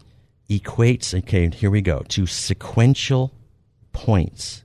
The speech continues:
sequential, one after the other, sequential points on a forward-facing timeline. Each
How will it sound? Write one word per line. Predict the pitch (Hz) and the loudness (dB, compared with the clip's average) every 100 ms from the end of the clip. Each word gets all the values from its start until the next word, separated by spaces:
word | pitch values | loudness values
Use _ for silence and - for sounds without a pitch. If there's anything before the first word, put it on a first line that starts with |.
| _ _ _ _ _ _ _ _ | _ _ _ _ _ _ _ _
sequential, | - - - 95 82 69 | -12 -8 0 0 0 -2
one | 80 87 | 0 2
after | 85 - | 2 -2
the | 82 80 | -2 0
other, | 76 67 | 0 -4
sequential | - 87 - 117 143 - 143 | -6 -4 2 2 2 -2 -6
points | - 90 76 58 - - _ _ _ _ _ - | -4 0 0 -2 -10 -20 _ _ _ _ _ -2
on | 98 95 | 2 4
a | 90 | 2
forward-facing | - - 113 123 131 135 143 - _ - - 135 127 - 87 92 92 - _ | 0 0 2 4 2 0 -4 -12 _ -12 -2 -2 0 0 2 0 -4 -16 _
timeline. | - 143 139 85 69 - - _ _ _ _ _ _ _ _ _ | -4 0 0 0 -2 -10 -18 _ _ _ _ _ _ _ _ _
Each | - 110 - - | 0 0 0 -6